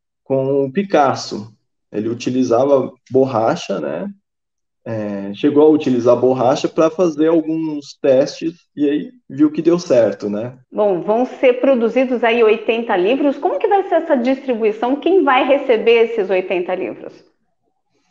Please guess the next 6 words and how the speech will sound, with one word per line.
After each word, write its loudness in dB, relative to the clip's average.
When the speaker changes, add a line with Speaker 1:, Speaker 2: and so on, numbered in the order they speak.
Speaker 1:
Então, 0
esse -2
livro, -2
é, -2
ele -2
vem, -4